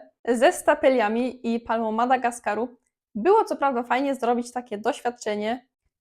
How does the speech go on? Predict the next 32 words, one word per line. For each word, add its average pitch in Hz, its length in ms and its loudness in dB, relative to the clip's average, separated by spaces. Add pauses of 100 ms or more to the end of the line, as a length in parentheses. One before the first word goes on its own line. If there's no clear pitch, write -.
(120)
czy 269 100 -2
im 262 180 2
się 262 140 -4
takie 240 320 -2
zimowanie 226 480 -2
spodoba, 226 720 -2 (460)
ale 330 220 4
teraz 262 300 2
wiem 240 400 0
z 220 120 -8
doświadczenia, 233 760 -2 (680)
że 311 200 2
nie 330 140 4
są 269 240 -4
to 254 100 -2
rośliny, 233 420 -2
które 220 380 -2 (280)
powinno 233 380 2
się 226 140 -8
zimować. 190 500 -6 (520)
I 254 120 -2
tak 269 280 -2 (180)
wiem, 226 500 -2
że 226 240 -2
moja 277 220 0
temperatura 240 760 -2
na 208 320 -6
zimowanie 226 640 -2 (440)
jest 294 540 -6 (160)
trochę 254 460 -4
za 247 260 4
wysoka, 226 640 -4